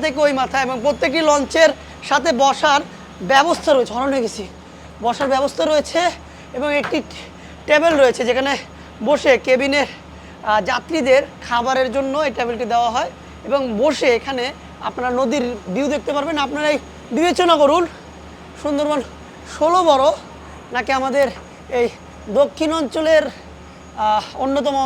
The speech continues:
বৃহত্তম লঞ্চ পারাবত আঠারো বড়।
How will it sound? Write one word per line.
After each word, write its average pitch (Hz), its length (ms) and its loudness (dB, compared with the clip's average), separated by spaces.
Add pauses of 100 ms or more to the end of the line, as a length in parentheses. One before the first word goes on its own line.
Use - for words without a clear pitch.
বৃহত্তম 262 420 -2 (160)
লঞ্চ 254 200 -2 (440)
পারাবত 262 440 0 (360)
আঠারো 269 580 0
বড়। 202 220 -4